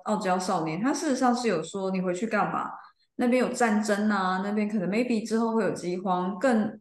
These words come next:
恐怖的未来，你何必回去？”那一样的啊，事实上，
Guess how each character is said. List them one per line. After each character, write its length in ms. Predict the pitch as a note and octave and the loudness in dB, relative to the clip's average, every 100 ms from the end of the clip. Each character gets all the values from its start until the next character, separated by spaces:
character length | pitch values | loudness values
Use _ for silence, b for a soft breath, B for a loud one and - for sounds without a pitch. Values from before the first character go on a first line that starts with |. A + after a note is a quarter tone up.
| _ | _
恐 320 | - G#3 E3 F3 | -8 -4 -4 -2
怖 160 | A#3+ | 0
的 160 | F#3 E3+ | 2 2
未 280 | G3+ F3 - | 2 0 0
来， 220 | - - B B - | -4 -8 B B -8
你 120 | G3+ | -4
何 160 | F#3+ F3 | -2 0
必 180 | A3+ | 0
回 240 | G#3+ E3+ F3 | 0 0 -4
去？” 440 | - G3 - - _ | -4 -4 -4 -8 _
那 140 | D#4+ D#4+ | -2 0
一 120 | C4 | 2
样 200 | D#4+ C#4 | 4 4
的 80 | A#3 | 4
啊， 140 | A#3 | 2
事 160 | C4+ C#4 | 0 -4
实 60 | |
上， 280 | C4+ C4 | 0 0